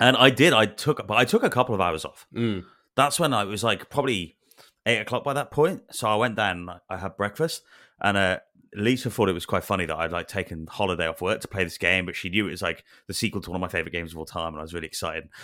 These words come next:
Speaker 1: And I just said, "Whatever happens, don't let the kid walk in when I'm playing."
Speaker 2: Yeah.
Speaker 1: Because it's gonna, it's, like, it's nasty.
Speaker 2: Yeah.
Speaker 1: There's gonna be, like, nasty shit on the screen all the time.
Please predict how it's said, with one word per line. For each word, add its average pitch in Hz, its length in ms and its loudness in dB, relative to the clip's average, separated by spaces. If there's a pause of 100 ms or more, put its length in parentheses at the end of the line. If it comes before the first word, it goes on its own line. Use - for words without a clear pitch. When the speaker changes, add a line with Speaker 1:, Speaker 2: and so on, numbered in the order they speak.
(140)
Speaker 1:
And 104 100 4
I 104 80 6
just 139 180 -2
said, 104 140 0
"Whatever 107 280 4
happens, 98 360 -4
don't 95 220 0
let 104 120 -8
the 98 80 -8
kid 90 260 -4
walk 104 220 -2
in 131 80 -2
when 123 100 -2
I'm 104 100 -2
playing." 92 280 -2
Speaker 2:
Yeah. 98 220 2 (580)
Speaker 1:
Because 87 460 -4
it's 92 180 -6
gonna, 92 220 -6
it's, - 200 -10 (200)
like, 87 200 -2 (280)
it's 95 180 -6
nasty. 90 580 -4
Speaker 2:
Yeah. 107 200 2
Speaker 1:
There's 87 160 -2
gonna 104 120 -2
be, 85 40 0
like, 87 160 -2
nasty 95 360 -2
shit 92 300 0
on 101 80 -6
the 98 80 -6
screen 95 240 -4
all 85 80 -6
the 85 80 -6
time. 95 320 -6